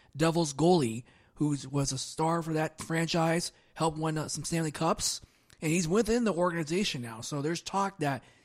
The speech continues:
he may basically pull a Steve Yzerman like we did in Tampa Bay and now Detroit, take over the t-, the G M role and try to rebuild that franchise. So we'll see. The, I mean, the, the New York metropolitan area, other than the Islanders, the, the Rangers are down right now, and now the Devils.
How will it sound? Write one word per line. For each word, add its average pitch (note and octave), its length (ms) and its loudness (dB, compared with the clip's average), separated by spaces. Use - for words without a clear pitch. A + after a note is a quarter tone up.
he F3 140 -4
may F3 360 0
basically D#3 340 -2
pull F3 140 4
a F3 40 2
Steve F#3+ 240 -2
Yzerman E3+ 340 2
like B2+ 140 -4
we C#3 80 -4
did D3+ 140 -2
in D3 60 -4
Tampa E3 260 -4
Bay D#3 240 0
and D3+ 80 -4
now D3+ 160 -2
Detroit, D3 460 0
take D3+ 200 -2
over D#3 200 4
the D3+ 80 -2
t-, - 260 -10
the C#3+ 100 -6
G D3+ 200 -4
M E3 180 -2
role E3+ 240 2
and C3+ 120 0
try D3+ 220 0
to D#3 100 4
rebuild D#3 440 2
that D#3 180 0
franchise. C3 560 -2
So C3+ 380 0
we'll D#3 220 2
see. G#3+ 280 0
The, C#3 160 -4
I - 60 -12
mean, E3 220 -2
the, D#3+ 100 -6
the E3 80 0
New G3+ 100 4
York D4 180 6
metropolitan G3+ 540 4
area, E3 480 2
other G3 160 4
than F#3+ 140 -2
the E3 120 0
Islanders, C#3 460 0
the, C3 100 -10
the C3+ 140 -8
Rangers E3+ 320 -4
are E3+ 60 -2
down D#3+ 260 0
right D#3 160 -2
now, D3 260 -2
and C3 120 -8
now C3+ 100 -6
the B2 100 -10
Devils. B2+ 480 -4